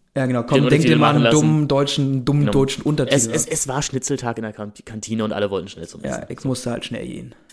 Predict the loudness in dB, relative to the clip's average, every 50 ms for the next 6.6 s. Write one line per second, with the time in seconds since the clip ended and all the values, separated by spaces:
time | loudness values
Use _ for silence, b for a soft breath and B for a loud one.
0 | B B B B B B B B -8 -6 -2 0 2 2 2 2 2 2 2 2
1 | 0 0 -2 -2 -2 -2 -2 -4 -4 -4 -6 -6 -8 -10 -8 -8 -4 -2 -2 -2
2 | -2 -2 -6 -6 -4 -2 -2 0 2 2 4 4 4 2 2 0 0 0 -2 0
3 | 0 -2 0 2 2 2 2 2 0 0 0 0 -2 -2 0 0 2 2 2 2
4 | 2 2 2 2 2 0 0 -2 -4 -6 -8 -8 -8 -6 -4 -4 -4 -4 -6 -12
5 | -12 -14 -12 -12 -12 -14 -14 -12 -10 -6 -6 -4 -2 -2 -4 -4 -4 -6 -6 -2
6 | -2 -2 0 0 -2 -4 -4 -4 -4 -4 -4 -6